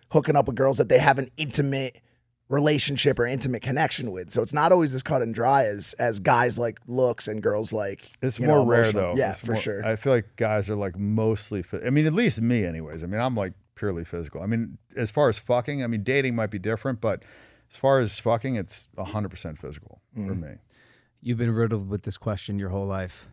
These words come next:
Speaker 3: I'm just gonna ask you right now. <laughs> Do you think you're a sociopath?
Speaker 2: I don't, man. Like, I, I felt bad when I, like, killed birds and stuff, you know? So I, I know that I'm not.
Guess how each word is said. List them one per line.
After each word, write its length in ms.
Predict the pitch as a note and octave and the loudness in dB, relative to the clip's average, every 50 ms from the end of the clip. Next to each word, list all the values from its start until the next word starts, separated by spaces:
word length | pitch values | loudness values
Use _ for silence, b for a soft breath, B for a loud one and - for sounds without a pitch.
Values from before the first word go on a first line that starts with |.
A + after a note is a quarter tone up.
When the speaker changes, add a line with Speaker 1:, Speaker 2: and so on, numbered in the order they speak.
| - _ | -20 _
Speaker 3:
I'm 60 | _ _ | _ _
just 120 | - - | -20 -16
gonna 120 | - G2+ G2 | -14 -12 -12
ask 280 | F#2+ F#2+ F#2+ - - | -10 -12 -14 -14 -12
you 80 | F#2+ F#2 | -12 -10
right 180 | F#2 F#2 F#2 F#2 | -8 -8 -6 -6
now. 300 | F#2+ F#2+ F#2 F2+ E2+ - _ _ _ _ | -6 -6 -6 -8 -8 -12 _ _ _ _
<laughs> 240 | _ _ _ _ - | _ _ _ _ -14
Do 80 | C3+ A#2 - _ _ _ _ | -14 -14 -14 _ _ _ _
you 100 | G#2 G2+ | -10 -4
think 140 | - D3+ C#3+ | -4 -2 0
you're 80 | C3 | 0
a 40 | A2+ | -2
sociopath? 560 | - - A2 G#2+ - B2 A#2 B2+ C3 C3+ C3 - _ _ B D#3+ B G3 E3+ D3 A#2+ G#2 B B B _ | -2 -4 -4 -4 -2 -4 -4 -4 -4 -6 -6 -10 _ _ B -14 B -12 -10 -10 -12 -14 B B B _
Speaker 2:
I 120 | - C#3+ D3+ | -10 -8 -6
don't, 380 | B2+ B2 B2+ C#3+ - - G#2+ G#2 | -2 -2 0 0 0 0 0 -2
man. 260 | G#2 G#2 G#2+ A2+ A2+ | -2 -2 -2 -2 -2
Like, 160 | A#2 A2 - | -2 -4 -4
I, 200 | - A2+ A#2+ A#2+ - | -4 -4 -4 -2 0
I 120 | A#2 A#2+ A#2+ | 0 -2 -2
felt 380 | - - D3+ D#3 C#3+ A2+ G#2+ | -2 0 -2 -2 -2 -2 -2
bad 300 | A2+ A2 A2 C3 C3+ C3 | -2 0 0 2 0 0
when 140 | B2 A#2+ A2+ | 0 -2 -2
I, 100 | A2+ G#2+ | 0 0
like, 340 | G#2+ G#2+ G2 F#2+ - - - _ | 0 0 -2 -2 -6 -12 -18 _
killed 300 | - - A#2 A2+ G#2+ F#2 | -4 0 0 0 0 -2
birds 380 | E2+ G#2 G#2+ G#2+ G#2+ G#2 G2 F2+ | -2 -2 0 0 0 0 -2 -2
and 140 | G2 F#2+ - | -6 -6 -6
stuff, 400 | - - F#2+ F2+ E2 E2 - F#2+ | -6 -6 -6 -6 -6 -8 -8 -8
you 80 | F#2+ | -6
know? 140 | G2 G#2 G#2 | -4 -4 -6
So 140 | G2+ - G#2+ | -4 -4 -4
I, 220 | G2+ F#2+ - G2+ | -4 -4 -4 -6
I 40 | G#2 | -4
know 440 | G#2 G#2+ G#2+ A2+ B2+ C3 B2+ B2 A2 | -4 -2 -2 -2 0 2 2 2 0
that 140 | G2+ G2+ F#2+ | 0 -4 -6
I'm 140 | F#2 F#2 F2+ | -6 -8 -8
not. 260 | F2 E2 D#2 - - | -10 -10 -12 -14 -18